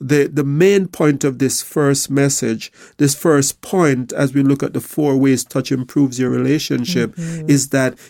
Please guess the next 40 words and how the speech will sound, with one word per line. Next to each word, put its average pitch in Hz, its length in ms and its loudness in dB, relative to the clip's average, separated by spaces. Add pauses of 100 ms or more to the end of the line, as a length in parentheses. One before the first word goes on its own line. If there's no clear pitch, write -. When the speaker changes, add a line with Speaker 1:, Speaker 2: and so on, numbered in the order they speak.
Speaker 1:
you 147 160 4
need 156 520 0
to 139 360 2 (260)
not 160 380 2
let 156 220 2
the 147 80 2
differences 135 720 0 (100)
pull 156 240 2
you 135 140 2
apart, 120 500 -4 (260)
but - 280 -2
come 175 340 -2
together 131 600 -4 (260)
and 139 220 2
be 147 120 6
deliberate 139 1080 2
in 139 120 2
spending 135 640 0
time 120 520 -4 (260)
to 143 100 2
touch, - 480 -2
because 139 440 -2
touch - 360 -4 (120)
encourages 143 880 2 (160)
Speaker 2:
Mm-hmm. 220 320 -6
Speaker 1:
the 170 100 2
other 131 220 0
person, - 640 -2 (260)
and 135 220 0
touch 151 300 -2
prepares 143 500 0
both 170 600 0
of 135 180 0
you, 131 120 2
both 147 300 0
the 143 120 0
giver 151 420 0
and 139 100 0
the 131 80 -2
receiver, 127 800 2